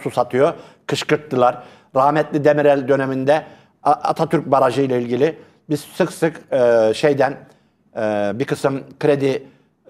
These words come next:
problemleriyle karşılaştık. Her karşılaştığımızda İsrail ve, e, Musevi lobisi, e, devreye girdi ve rahmetli Özal döneminde Manavgat Irmağı'ndan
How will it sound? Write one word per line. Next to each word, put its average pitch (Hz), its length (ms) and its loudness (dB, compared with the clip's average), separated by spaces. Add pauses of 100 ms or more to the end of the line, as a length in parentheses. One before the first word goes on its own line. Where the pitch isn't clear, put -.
(140)
problemleriyle 127 680 0
karşılaştık. 117 580 -4
Her 165 180 -2
karşılaştığımızda 135 800 -2
İsrail 131 480 -2
ve, 139 220 2 (440)
e, 120 160 2
Musevi 139 460 0
lobisi, 120 440 -2 (440)
e, 151 80 -8 (680)
devreye 135 560 2 (360)
girdi 139 520 0
ve 147 260 2 (420)
rahmetli 151 460 2
Özal 147 300 2
döneminde 131 600 -2 (280)
Manavgat 143 500 0
Irmağı'ndan 131 520 -2